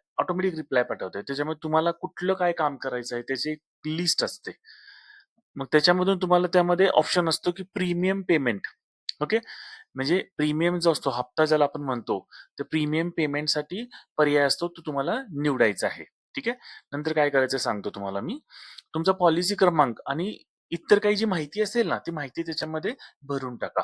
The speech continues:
मग त्याच्यानंतर तुम्हाला ऑप्शन निवडायचा असतो, तुम्ही ती जे बिल आहे किंवा जे प्रीमियम आहे,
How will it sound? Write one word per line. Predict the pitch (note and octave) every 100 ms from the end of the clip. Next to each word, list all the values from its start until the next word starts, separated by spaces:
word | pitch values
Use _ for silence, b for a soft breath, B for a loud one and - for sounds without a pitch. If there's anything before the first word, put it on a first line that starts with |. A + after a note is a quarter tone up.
| - _ B B B
मग | D3 -
त्याच्यानंतर | D#3 E3 E3 F3+
तुम्हाला | F3 E3 D#3+
ऑप्शन | D3 - E3+
निवडायचा | F3 D3 C#3+ C#3+
असतो, | C#3 F3+
तुम्ही | F3 F3+ G3
ती | - - E3+
जे | D#3+ F#3
बिल | D3+ D3 G3
आहे | E3 A#2 G2+ -
किंवा | B2
जे | C3
प्रीमियम | D3+ - E3 E3+ E3+
आहे, | B2+